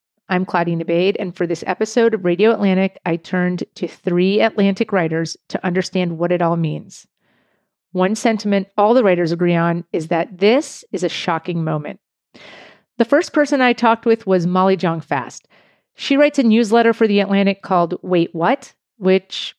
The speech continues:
pretty much sums up how many people are feeling, I think.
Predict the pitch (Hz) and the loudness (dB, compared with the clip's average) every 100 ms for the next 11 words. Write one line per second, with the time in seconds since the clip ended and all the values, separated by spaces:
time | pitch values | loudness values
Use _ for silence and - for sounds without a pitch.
0 | - - 277 294 277 269 - 262 247 226 | -8 -2 0 2 0 0 -2 0 2 4
1 | 233 220 220 220 214 214 214 196 190 180 | 2 2 0 2 2 2 0 0 0 0
2 | 196 165 156 147 143 - - | 0 0 -2 -4 -6 -12 -20